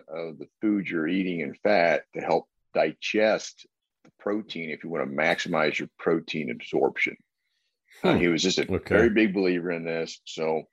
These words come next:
Speaker 1: in the point he makes on this is y-,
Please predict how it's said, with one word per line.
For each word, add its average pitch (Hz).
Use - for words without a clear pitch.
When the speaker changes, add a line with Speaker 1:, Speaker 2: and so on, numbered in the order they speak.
Speaker 1:
in 82
the -
point 107
he 92
makes 90
on 80
this 92
is 80
y-, -